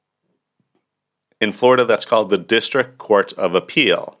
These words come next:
or a D C A. In Florida, it has divided into five districts.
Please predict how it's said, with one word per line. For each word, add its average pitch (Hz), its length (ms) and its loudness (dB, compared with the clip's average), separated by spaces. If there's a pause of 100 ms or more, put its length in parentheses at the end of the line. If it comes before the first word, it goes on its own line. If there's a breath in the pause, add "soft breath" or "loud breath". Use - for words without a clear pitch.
(100)
or - 180 -18
a 87 80 -8
D 90 220 -6
C 107 240 -4
A. - 300 -4 (880)
In 95 160 -6
Florida, 101 420 2
it 92 60 -2
has 92 160 -2
divided 92 500 0
into 90 240 -6
five 90 420 -2
districts. - 680 -6